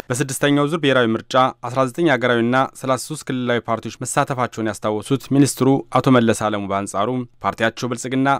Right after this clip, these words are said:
ምርጫውን ያስፈጸሙ የዲሞክራሲ ተቋማትን ነጻና ተደራሽ በማድረግ በድህረ ምርጫም የአስፈጻሚ አካላትን ስልጣን በማጋራት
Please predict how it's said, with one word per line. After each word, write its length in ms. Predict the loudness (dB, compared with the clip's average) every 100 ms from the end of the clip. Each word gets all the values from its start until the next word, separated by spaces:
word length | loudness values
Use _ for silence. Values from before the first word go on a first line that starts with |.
| -2
ምርጫውን 380 | -6 -2 0 0
ያስፈጸሙ 400 | -2 -4 0 0
የዲሞክራሲ 440 | 0 -2 -4 -4
ተቋማትን 500 | -4 -2 0 0 0
ነጻና 360 | -2 -2 0 -2
ተደራሽ 320 | -2 -4 -4
በማድረግ 440 | -2 0 0 0 -4 -12 -20 _ -16
በድህረ 280 | -6 0 2
ምርጫም 400 | 2 0 0 0
የአስፈጻሚ 460 | -2 -6 -6 -2
አካላትን 400 | -2 -2 -4 -6
ስልጣን 280 | -12 -6 -4
በማጋራት 600 | -2 -2 0 2 2 0